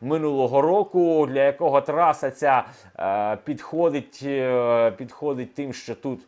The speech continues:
м, е, що є де розвинути швидкість. Е, і навіть на підйомі, і, можливо, особливо на підйомі, тому що ви бачили, як,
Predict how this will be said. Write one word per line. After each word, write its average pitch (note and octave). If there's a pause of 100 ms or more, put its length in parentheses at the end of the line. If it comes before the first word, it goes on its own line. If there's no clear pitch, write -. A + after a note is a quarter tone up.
(460)
м, F2
е, G2+
що E3
є D3+
де D3+
розвинути C#3
швидкість. D3 (760)
Е, A#1
і F3+
навіть F3+
на D#3
підйомі, C3+
і, F3+
можливо, D#3
особливо C#3+
на A2+
підйомі, C3
тому B2
що A#2+
ви A#2+
бачили, A#2+
як, A2